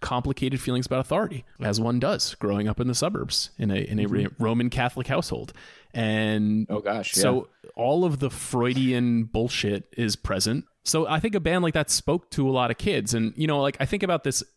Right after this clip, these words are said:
Speaker 1: generationally just a little bit too, 'cause, like, the sort of micro generation that follows obviously is also a series of very angry male physical bands, you know, bands that seem to be manifesting their rage in ways that were not necessarily, um,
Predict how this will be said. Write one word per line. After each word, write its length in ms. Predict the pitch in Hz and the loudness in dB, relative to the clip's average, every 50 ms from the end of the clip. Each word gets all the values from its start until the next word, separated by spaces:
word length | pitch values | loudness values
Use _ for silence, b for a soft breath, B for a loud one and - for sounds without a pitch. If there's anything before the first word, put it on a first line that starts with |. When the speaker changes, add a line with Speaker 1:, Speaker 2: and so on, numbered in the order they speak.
| - | -6
Speaker 1:
generationally 800 | - 123 131 120 120 117 127 180 226 214 - 165 143 131 127 120 | -2 0 0 2 2 2 2 2 2 2 2 2 2 2 2 2
just 160 | 120 117 - - | 0 0 -2 -2
a 60 | 113 | -2
little 220 | 113 147 175 160 | 0 0 0 0
bit 120 | 135 110 - | 0 -2 -2
too, 200 | - - 151 127 | 0 0 0 0
'cause, 160 | - 110 110 | 0 0 -2
like, 100 | 104 98 | -2 -2
the 80 | - | -2
sort 160 | 113 - 135 117 | -2 -2 -2 -2
of 80 | 104 | 0
micro 380 | 110 110 123 127 - 135 120 113 | 0 0 0 0 0 0 0 0
generation 480 | 110 110 104 107 107 107 101 - - | 0 0 0 0 0 0 0 0 -2
that 100 | 104 104 | -2 -2
follows 340 | - - - 135 131 117 101 | -2 0 0 2 2 2 0
obviously 320 | 110 107 104 104 - - 98 | 0 0 0 0 0 0 0
is 120 | 95 104 | 0 0
also 260 | 107 107 - - 104 | 0 -2 0 -2 -2
a 60 | 101 | 0
series 360 | - - - 113 107 104 104 104 | 0 0 0 2 2 2 2 0
of 80 | 101 | 0
very 160 | 107 104 101 - - | 0 -2 -4 -2 -2
angry 480 | 107 107 107 104 107 107 107 104 101 | -2 -2 0 0 0 2 2 2 2
male 640 | 101 101 101 101 95 98 98 95 87 87 85 90 - - | 2 2 2 2 2 0 0 0 0 0 -2 -2 -4 -6
physical 520 | - - 143 143 135 139 123 - 113 101 | -2 0 0 0 0 0 -2 -4 -6 -6
bands, 560 | 98 - 98 107 101 85 69 71 - - - | -4 -2 -2 -2 -2 -4 -6 -6 -4 -2 -2
you 60 | 113 107 | 0 0
know, 80 | 98 | -2
bands 340 | 98 - 101 101 101 101 98 | 0 0 0 0 0 0 0
that 80 | 98 95 | -2 0
seem 160 | - 110 104 | 0 0 0
to 80 | 101 | 0
be 100 | 95 104 | 0 2
manifesting 880 | 101 98 98 104 107 104 107 - - 98 95 - - 101 95 98 98 95 b b b b | 2 2 2 2 0 0 -2 -2 -2 -2 -2 -2 -2 -2 -2 -2 -2 -4 b b b b
their 160 | 95 95 95 | -2 -2 0
rage 520 | 98 101 104 110 101 87 85 95 - - - B B B B B | 0 0 0 0 0 0 0 -2 -4 -4 -6 B B B B B
in 160 | - 113 104 | -2 -2 0
ways 300 | 98 101 101 95 98 95 | 2 2 2 2 0 0
that 180 | - 95 87 - | 0 -2 -2 -2
were 200 | 95 95 90 85 | -2 0 0 0
not 380 | 87 87 98 92 90 92 90 69 | 0 0 0 0 0 0 -2 -2
necessarily, 800 | 90 92 - - - - - 95 92 92 87 95 90 87 85 - | -2 -2 0 0 0 0 0 0 0 0 0 0 -2 -2 -2 -2
um, 460 | - 107 98 104 104 - 117 117 - | -2 -2 -2 -2 -2 -2 -2 -2 -4